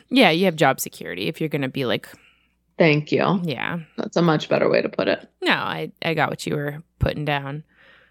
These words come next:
Speaker 1: Yeah. Um, I think Billy Eichner's character, Bobby, was so stuck in his ways,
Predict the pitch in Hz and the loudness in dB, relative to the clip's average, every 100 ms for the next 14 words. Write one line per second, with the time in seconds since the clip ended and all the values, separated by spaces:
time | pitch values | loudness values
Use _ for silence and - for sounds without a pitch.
0 | _ _ _ - 180 165 156 156 165 165 | _ _ _ -4 0 2 2 -2 -4 -10
1 | _ _ _ _ _ _ _ _ _ _ | _ _ _ _ _ _ _ _ _ _
2 | _ _ _ _ _ - 247 226 202 190 | _ _ _ _ _ 4 6 6 4 -2
3 | 185 - _ _ _ _ _ _ _ _ | -8 -14 _ _ _ _ _ _ _ _
4 | _ _ - 226 - 247 240 - _ _ | _ _ -2 -2 2 2 2 -2 _ _
5 | _ _ _ _ _ _ _ _ _ - | _ _ _ _ _ _ _ _ _ -12
6 | 214 180 _ _ - 196 196 185 175 180 | -10 -12 _ _ 2 2 4 4 4 2
7 | - 170 165 - 160 160 - 160 160 156 | 0 -2 -2 -4 -4 -2 -2 -2 0 0
8 | 156 147 147 151 - - 175 170 190 214 | 2 -2 -2 -2 2 4 4 4 4 4
9 | - - 170 165 - 175 160 165 - 143 | 0 -2 0 0 -2 -6 -4 -4 -4 -4
10 | 147 139 151 202 294 - - | 0 0 0 2 0 0 -4